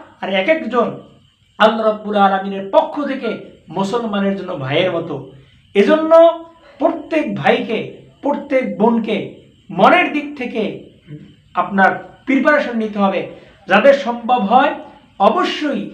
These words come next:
এই লং মার্চে অংশগ্রহণ করতে হবে। যারা না পারেন,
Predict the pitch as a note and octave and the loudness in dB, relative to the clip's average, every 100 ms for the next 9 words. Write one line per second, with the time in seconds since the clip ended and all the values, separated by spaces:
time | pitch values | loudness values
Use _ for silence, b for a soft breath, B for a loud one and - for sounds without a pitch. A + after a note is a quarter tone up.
0 | - G3 G3+ C4 D#4+ C#4+ C4+ - A3+ G#3 | -4 0 4 4 2 -2 -4 -2 -2 -2
1 | A3+ A3 G3+ F#3+ - E3+ D#3 C3 - b | -4 -6 -6 -10 -2 -2 -2 -8 -14 b
2 | b b F#3 A3+ A3+ B3 B3+ C#4+ D4+ | b b 4 4 4 2 2 0 -2